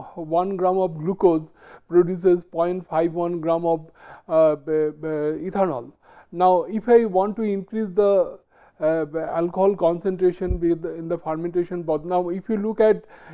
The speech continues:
in the early, early days that most of the fermentation industry, they produce the ethanol about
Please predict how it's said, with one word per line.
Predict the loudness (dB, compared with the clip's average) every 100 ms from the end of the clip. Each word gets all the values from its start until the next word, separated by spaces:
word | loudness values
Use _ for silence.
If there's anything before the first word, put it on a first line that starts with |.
| -10
in | -4
the | 0 2
early, | 4 2 0 -2
early | -2 0 2 2
days | 4 4 4 -2
that | 0 0 0
most | -2 -2 -2
of | -2 -2
the | -2
fermentation | -2 -2 -2 -4 -4 -2
industry, | -2 2 2 2 2 2 0 -20 -20 -6
they | 6 6
produce | 6 0 2 -2
the | 0
ethanol | 0 0 -2 2 2 2
about | 2 0 -2